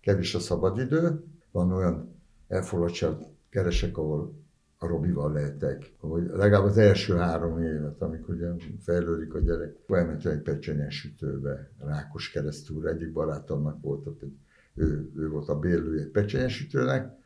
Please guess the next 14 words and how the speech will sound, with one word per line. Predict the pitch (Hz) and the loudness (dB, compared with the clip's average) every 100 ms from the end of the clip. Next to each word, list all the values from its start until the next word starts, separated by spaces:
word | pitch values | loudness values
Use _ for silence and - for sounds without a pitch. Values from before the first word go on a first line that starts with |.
| _ | _
a | - | -8
Rákos | 73 78 - - | -8 -6 -10 -8
menti | 73 - 92 | -8 -4 0
Áfésznél, | 120 120 104 98 85 73 - - _ _ | 0 0 0 0 -4 -6 -8 -20 _ _
és | - | -10
oda | 73 73 | -6 -4
mentem | 71 71 71 | -4 -4 -6
szakácskodni. | - 62 - - - - 65 60 - - | -4 -6 -6 -10 -10 -10 -10 -10 -14 -10
Pontosan | - 104 87 76 - 73 | 2 2 4 -2 -2 -2
három | 82 82 73 71 | -2 -2 -2 -2
napot, | 76 - 73 - | -2 -6 -8 -4
vagy | 87 | 0
három | 110 101 90 87 | 4 6 6 4
évet | 90 92 107 - | 2 4 4 2